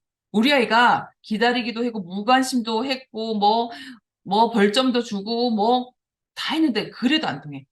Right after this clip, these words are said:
제일 어려운 게 뭔지 아세요? 아이들의 공격적인 행동, 폭력. 이런 것은 어머님이 어떻게 하기가 너무 힘들어요. 그쵸? 그래서 이런 폭력적인 행동이 보인다, 공격성이 보인다. 이건 정말 빨리 일찍 개입하셔야 돼요.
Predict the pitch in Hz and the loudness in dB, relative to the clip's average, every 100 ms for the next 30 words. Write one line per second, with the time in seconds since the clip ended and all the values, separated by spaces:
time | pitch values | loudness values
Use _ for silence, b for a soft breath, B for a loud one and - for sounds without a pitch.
0 | _ _ - - 220 233 160 202 208 156 | _ _ -8 0 0 2 0 -2 -4 -6
1 | 156 160 139 147 180 220 _ 156 180 180 | -8 -8 -10 -10 -10 -12 _ -4 -2 -4
2 | 160 - 175 196 226 220 160 147 143 131 | -8 -4 0 0 0 -4 -6 -6 -8 -12
3 | _ _ _ _ - 320 220 - - _ | _ _ _ _ -4 0 0 -2 -12 _
4 | _ _ _ _ _ _ _ - 208 269 | _ _ _ _ _ _ _ -2 2 4
5 | 262 196 - 240 294 - _ _ - 185 | 2 0 0 -2 -2 -8 _ _ -2 0
6 | 226 226 - 156 220 247 320 311 214 143 | 2 0 -2 -6 -8 -10 -10 -8 -8 -6
7 | 160 190 190 - _ - 156 139 - B | -8 -10 -12 -20 _ -16 -12 -14 -16 B
8 | B 233 226 202 226 226 311 320 320 - | B -4 -2 0 0 0 -2 -2 -2 -6
9 | 226 220 180 - _ _ _ _ - 285 | -4 -4 -6 -10 _ _ _ _ -4 -2
10 | 269 269 220 190 208 147 - _ 208 226 | 2 2 4 4 4 2 -2 _ 2 4
11 | 269 254 226 175 175 - 254 262 208 254 | 2 -2 -2 -4 -6 -2 -2 -2 0 0
12 | 311 320 311 220 180 175 160 156 156 127 | 0 -2 -2 -4 -6 -8 -8 -8 -10 -12
13 | 120 | -14